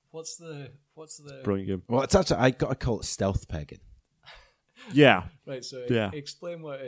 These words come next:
Speaker 1: is, but I've got some, I've got an
Speaker 2: Basically, you
Speaker 1: interesting
Speaker 2: stick
Speaker 1: question.
Speaker 2: pegs on people
Speaker 3: Yeah, but
Speaker 2: without them
Speaker 3: essentially
Speaker 2: knowing about it.
Speaker 3: Uh, so I
Speaker 1: I thought it was
Speaker 3: was,
Speaker 1: something
Speaker 3: um,
Speaker 1: different.
Speaker 3: yeah,
Speaker 2: I was
Speaker 3: yeah,
Speaker 2: the king
Speaker 3: I, I
Speaker 2: at
Speaker 3: think I know
Speaker 2: pegging.
Speaker 3: where you're going. Um, <laughs> I, yeah, I was in Newcastle and, um,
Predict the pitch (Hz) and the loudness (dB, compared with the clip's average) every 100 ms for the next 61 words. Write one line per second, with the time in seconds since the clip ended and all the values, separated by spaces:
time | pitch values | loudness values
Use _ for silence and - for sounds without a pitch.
0 | 120 127 127 123 139 127 139 123 - - | -14 -16 -18 -14 -14 -12 -16 -20 -20 -8
1 | 139 - 185 151 117 110 131 120 - 156 | -4 -2 0 0 0 0 -2 -4 2 2
2 | 160 113 98 101 185 311 151 160 196 208 | 2 0 0 0 8 8 8 2 0 6
3 | 135 135 131 147 208 123 113 110 - - | 8 10 10 10 10 10 8 8 2 -8
4 | - _ 170 170 170 - - - - 147 | -20 _ 4 4 4 -8 -12 -2 8 8
5 | 127 - - 160 170 175 165 139 135 127 | 8 0 6 8 10 8 6 8 8 10
6 | 120 - 120 117 110 107 107 104 107 110 | 8 2 -2 0 2 2 2 -2 -6 -8
7 | - 104 104 _ _ _ _ _ _ 127 | -12 -20 -20 _ _ _ _ _ _ -2
8 | 110 - - 123 113 82 85 107 113 107 | 0 -2 -2 2 2 2 0 0 0 0
9 | 101 107 98 107 104 92 - - - 135 | 0 0 0 0 -2 -4 -6 -14 -2 2
10 | 120 120 117 117 117 - - - _ _ | 6 6 4 0 -8 -12 -18 -18 _ _
11 | - - 139 - 135 - - - - 147 | -20 -4 0 4 4 2 -6 -20 0 6
12 | 143 147 156 165 135 185 165 160 - 117 | 8 6 4 4 6 4 4 2 2 2
13 | 98 117 101 98 - 110 110 110 110 107 | 2 2 2 2 2 6 8 6 4 0
14 | 104 107 104 104 104 | 0 2 4 2 0